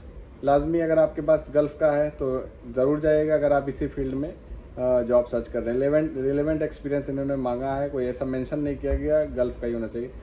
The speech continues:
लेकिन आपकी communication skill अच्छी है, आपके पास computer knowledge है, पर आपने इसमें काम नहीं किया तो आप जाके एक बार try कर सकते हैं। Walk in interview है,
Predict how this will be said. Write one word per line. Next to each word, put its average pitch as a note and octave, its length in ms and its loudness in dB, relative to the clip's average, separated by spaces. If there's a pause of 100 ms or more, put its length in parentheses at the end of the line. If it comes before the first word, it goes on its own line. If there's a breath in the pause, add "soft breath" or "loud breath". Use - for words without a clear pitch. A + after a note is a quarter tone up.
(220 loud breath)
लेकिन D3+ 180 0
आपकी D3+ 220 0
communication C#3 680 -2
skill D#3 260 -4
अच्छी - 260 -6
है, D#3 160 -2
आपके C3 240 -2
पास B2 240 -2
computer A#2+ 280 -4
knowledge C3 360 -2
है, D3+ 140 -4 (340 loud breath)
पर C3+ 80 -2
आपने C#3 240 0
इसमें C#3 240 -4
काम C#3 200 0
नहीं D3+ 220 0
किया D#3 240 2
तो D#3 180 -2
आप B2+ 300 -2
जाके C3 240 -2
एक B2 60 -4
बार C3 100 -2
try B2 280 0
कर - 120 -4
सकते D3 240 -8
हैं। C#3 80 -2
Walk B2+ 220 0
in D3 60 -2
interview D3+ 440 -4
है, D#3 120 -6